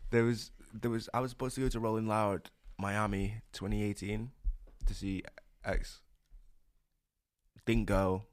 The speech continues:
X passes away. Supposed to see Juice world in September. Didn't go. December, he passed away in twenty nineteen.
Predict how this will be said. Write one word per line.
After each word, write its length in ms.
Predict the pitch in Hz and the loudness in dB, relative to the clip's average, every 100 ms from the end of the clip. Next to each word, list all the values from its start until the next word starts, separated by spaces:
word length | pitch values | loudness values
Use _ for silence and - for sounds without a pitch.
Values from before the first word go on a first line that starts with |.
| - - | -14 -6
X 160 | 85 - | -6 -4
passes 280 | 92 90 | -6 -4
away. 320 | 90 80 62 - - - - - - | -2 -4 -6 -14 -20 -20 -20 -20 -20
Supposed 320 | - 110 110 | -6 0 2
to 60 | - | 0
see 140 | 107 | -2
Juice 220 | 107 104 | -2 0
world 120 | 98 | 0
in 100 | 95 | -2
September. 600 | 90 - 104 101 95 95 107 - _ _ - | -6 -4 -2 0 0 -2 -8 -18 _ _ -4
Didn't 220 | 95 - | -4 -2
go. 320 | 90 87 90 - - - - - _ - - | -2 -2 -6 -12 -18 -20 -20 -20 _ -20 -16
December, 380 | 90 - 82 78 | -6 -4 -4 -6
he 60 | |
passed 240 | 80 80 - | -4 -6 -4
away 200 | 82 82 | -6 -4
in 80 | 90 | -4
twenty 200 | - 90 | -4 -4
nineteen. 360 | 82 82 85 | -4 -6 -10